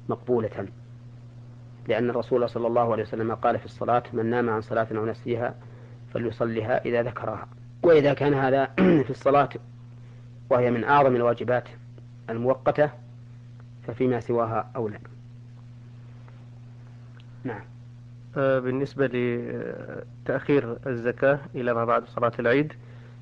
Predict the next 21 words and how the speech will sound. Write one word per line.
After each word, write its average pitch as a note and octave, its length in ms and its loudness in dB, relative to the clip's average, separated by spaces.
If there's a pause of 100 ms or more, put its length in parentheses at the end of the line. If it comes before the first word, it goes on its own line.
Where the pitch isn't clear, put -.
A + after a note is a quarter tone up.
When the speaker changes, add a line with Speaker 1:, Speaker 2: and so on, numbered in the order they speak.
(120)
Speaker 2:
لو C3+ 500 4 (160)
لم C#3+ 280 6
يجد C3+ 280 2 (440)
من A#2+ 320 0
ي-، A#2 40 0 (600)
يدفعه، A#2+ 840 2
يدفعها A#2+ 580 4
إليه B2 360 2 (840)
حتى - 360 0 (1000)
انتهى C3 340 2
وقت A2+ 280 2
الصلاة B2 460 2
وصلوا A#2 640 0
الناس، A#2+ 340 -2 (760)
فكيف B2 340 0
العمل؟ A#2 400 2 (1700)
Speaker 1:
هو C#3 540 4
في C3+ 120 4
هذه C3 140 4
الحال C3+ 300 2
معذور، A#2+ 300 2